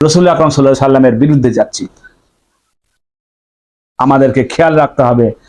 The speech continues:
আর আমাদের যে ইমাম, আমরা, আমাদের সময়ের ইমাম হচ্ছে মেহেদী আলাইহিস সালাম। কেননা আমাদের আগে, আমাদের আগের এগারোটি ইমাম চলে গেছে। আমাদেরকে অপেক্ষা করতে হবে মেহেদী আলাইহিস সালামের।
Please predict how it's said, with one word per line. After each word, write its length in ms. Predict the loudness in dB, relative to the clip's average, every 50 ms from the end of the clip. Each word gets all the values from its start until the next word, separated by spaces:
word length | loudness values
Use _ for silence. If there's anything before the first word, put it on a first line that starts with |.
| _ _
আর 120 | -4 -4 -2 -2
আমাদের 400 | -2 0 0 2 2 2 2 2
যে 160 | 2 2 0
ইমাম, 400 | 2 2 2 2 2 0 -2 -4 -8 _ _ _ _ _ _
আমরা, 360 | -2 0 2 2 2 2 2 0 -2 -4
আমাদের 360 | -2 0 0 2 2 2 0 0
সময়ের 420 | 0 0 0 2 2 0 0 0
ইমাম 260 | 0 0 2 2 0
হচ্ছে 200 | 0 0 0 0
মেহেদী 300 | 0 2 2 2 0 0
আলাইহিস 240 | 0 0 0 -2 -2
সালাম। 260 | -4 -6 -6 -8 -10 -12 _ _ _ _ _ _ _ _ _ _ _ _ _ _
কেননা 280 | -2 0 0 2 0 0 -2 -2
আমাদের 600 | -2 -2 0 0 0 2 2 0 0 0 -4 -8 _ _ _ _ _ _ _ _ _ _ _ _ _ _ _ _ _ _ _ _ _ _ _ _ _ _ _ _ _ _ _ _ _ _ _ _ _ _ _ _ -4
আগে, 320 | -2 -2 0 2 2 2
আমাদের 360 | 2 2 0 0 2 2 2
আগের 300 | 2 2 2 0 0 0 -2 -4 -10 _ _ _ _ _ _ -2
এগারোটি 340 | 0 0 2 2 0 0 0
ইমাম 500 | 0 2 2 2 2 2 0 0 -2 -6 _ _ _ _ _ _
চলে 280 | -4 -2 0 0 2 0
গেছে। 240 | 0 -2 -4 -8 -16 _ _ _ _ _ _ _ _ _ _ _ _ _ _ _ _ _ _ _ _ _ _ _ _ -4
আমাদেরকে 500 | -2 0 2 2 2 2 2 2 2 0
অপেক্ষা 320 | 0 0 0 0 0 0
করতে 240 | 0 -2 -2 0 -2
হবে 180 | -2 0 2 2
মেহেদী 300 | 2 2 2 2 2 2
আলাইহিস 240 | 2 2 0 0 -2
সালামের। 380 | -4 -4 -6 -6 -10 -14 -20